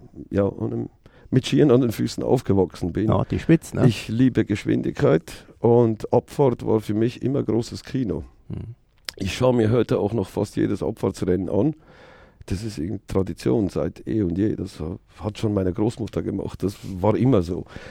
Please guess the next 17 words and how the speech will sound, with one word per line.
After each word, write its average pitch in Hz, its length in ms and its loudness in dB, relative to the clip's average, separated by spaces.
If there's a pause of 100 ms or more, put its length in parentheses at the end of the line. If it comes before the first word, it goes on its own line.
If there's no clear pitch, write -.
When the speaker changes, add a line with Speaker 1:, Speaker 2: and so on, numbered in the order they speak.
(480)
Speaker 1:
Ähm, 123 400 8 (320)
die 120 220 0
Güte 208 400 6
eines 139 260 4
Abfahrtsrennen 131 840 2
heute, 120 480 2
wenn 107 320 0
ich 123 100 -2
mir 117 100 6
das 117 140 2
anschaue, 123 640 4 (840)
liegt 131 300 4
eigentlich 135 320 4
darin 143 640 6 (120)
in 120 140 2
den 110 200 4
Kommentatoren. 95 1000 -2